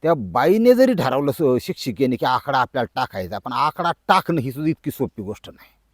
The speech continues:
मार्केटमध्ये. काय होतं, ह्याच्यातून ज्याच्यावर टाकणं आकडा किंवा काय, मग सगळे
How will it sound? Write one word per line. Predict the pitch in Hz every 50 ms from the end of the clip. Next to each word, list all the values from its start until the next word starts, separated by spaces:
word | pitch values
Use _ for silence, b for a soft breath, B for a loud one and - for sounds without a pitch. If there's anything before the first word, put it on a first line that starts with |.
| _ _ _ _ _ _ _ _ _ _ 104
मार्केटमध्ये. | 113 107 - - 90 - 98 92 90 - _ _ _
काय | - 175 220
होतं, | 220 175 127 110 151 185 - - _ _ _ _ _ _ _ _ _ _ _ _ _ _ _ _ _ _ _ _ _ _ _ _ _
ह्याच्यातून | - 127 135 - 214 - - 233 233 233 226 226 226 220 220 220 220 220 196 - _ _ _ _ _ _ _ _ _ -
ज्याच्यावर | 123 165 170 - 214 196 185 - -
टाकणं | 196 185 170 - 156 147 156
आकडा | 143 143 - 160 151 139 139 -
किंवा | - 160 147 147
काय, | - 160 - 85 - _ _ _ _ _
मग | 110 143 208 240
सगळे | - - - 240 233 240